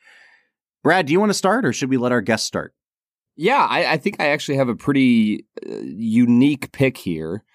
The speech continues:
Speaker 2: The theme song in this movie obviously has a very Bravehearty, Gladiator type of feel to it. But there's moments of it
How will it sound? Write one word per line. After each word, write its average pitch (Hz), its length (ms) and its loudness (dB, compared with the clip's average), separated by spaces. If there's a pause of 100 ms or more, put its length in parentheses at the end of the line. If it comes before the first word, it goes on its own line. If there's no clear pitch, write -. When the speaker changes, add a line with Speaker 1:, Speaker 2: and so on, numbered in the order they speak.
(520)
Speaker 2:
The 135 180 0
theme 220 480 0
song 120 440 2
in 117 280 2
this 107 300 -2
movie 92 640 -2 (100)
obviously 151 540 0
has 113 260 -2
a 110 100 0
very 104 920 0 (400)
Bravehearty, 123 1080 2
Gladiator 107 640 2
type 98 280 -4
of 90 100 -10
feel 92 360 -4
to 78 260 -10
it. - 280 -14 (480)
But 143 140 2
there's 143 240 0
moments 170 720 0
of 110 220 0
it 104 240 0